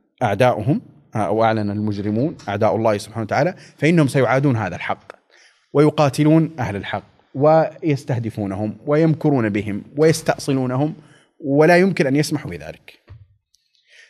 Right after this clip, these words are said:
عاد تقول لي حقوق إنسان، مواثيق، كذا، ما في،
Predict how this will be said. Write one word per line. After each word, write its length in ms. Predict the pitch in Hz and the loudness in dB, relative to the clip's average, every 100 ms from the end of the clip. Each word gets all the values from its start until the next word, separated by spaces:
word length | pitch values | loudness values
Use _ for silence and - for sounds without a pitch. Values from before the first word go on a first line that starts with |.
| - | -6
عاد 220 | 127 139 | 0 0
تقول 240 | 110 117 139 | 0 0 2
لي 140 | 123 | 0
حقوق 400 | - 110 113 - | -4 -8 -10 -8
إنسان، 760 | 104 104 139 135 127 123 123 113 | -10 -2 2 2 2 2 2 0
مواثيق، 500 | 95 87 - 123 120 | -2 -6 -4 -6 -6
كذا، 580 | - - - 151 147 143 | -10 -10 0 2 4 2
ما 180 | 117 170 | 2 0
في، 200 | - 92 | 0 -8